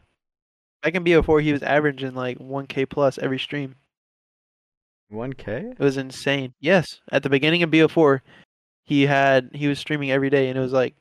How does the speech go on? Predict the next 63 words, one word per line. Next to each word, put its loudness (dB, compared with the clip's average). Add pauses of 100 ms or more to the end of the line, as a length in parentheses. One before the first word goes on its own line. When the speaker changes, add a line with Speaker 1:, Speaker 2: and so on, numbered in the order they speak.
(280)
Speaker 1:
one -8
K -6
plus -2
viewers. -4 (220)
Speaker 2:
Uh, -2 (1700)
I -18
thought -8
it -6
was, -4
Speaker 1:
Every -2
Speaker 2:
like, -4
Speaker 1:
stream. -12 (380)
Speaker 2:
Oh, 10
I'm 10
thinking 2
of 0
Tommy, 2
dude. -2
When -6
Tommy -2
used -6
to -18
stream -4
B 0
O 4
four, 0
he 0
had, 0
like, 2
two -8
hundred -8
viewers. -10 (580)
Speaker 1:
Yeah, 4
Speaker 2:
That, 6
I 8
was 4
Speaker 1:
yeah. 4
Speaker 2:
think, 2
I 10
was 8
like, 4
no, 0
I 4
was 4
like, 0
"Wait, 2
no, 0
he 0
didn't." 0
But -2
I'm, -2
I 0
was 0
thinking -2
of -6
Tommy. -2 (680)
Speaker 1:
Yeah. -4
Speaker 2:
That's -6
what -8
I -12
was -16
thinking -16
of. -20